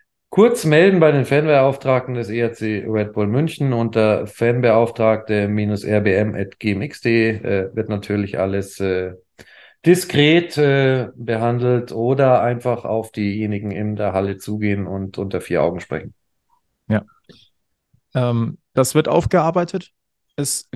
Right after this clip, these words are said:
Speaker 2: gab auch Anzeigen wegen Körperverletzung. Das wundert mich nicht. Ich hoffe, dass diejenigen ausfindig gemacht werden, die da, äh, für Krawall gesorgt haben. Und, ähm,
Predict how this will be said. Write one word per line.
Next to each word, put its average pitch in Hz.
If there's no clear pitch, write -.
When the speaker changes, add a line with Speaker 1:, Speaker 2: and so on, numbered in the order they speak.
Speaker 2:
gab 131
auch 135
Anzeigen 135
wegen 117
Körperverletzung. 143
Das 117
wundert 135
mich 127
nicht. 123
Ich -
hoffe, 123
dass 110
diejenigen 113
ausfindig 107
gemacht 107
werden, 101
die 98
da, 101
äh, 98
für 98
Krawall 95
gesorgt 101
haben. 107
Und, 101
ähm, 98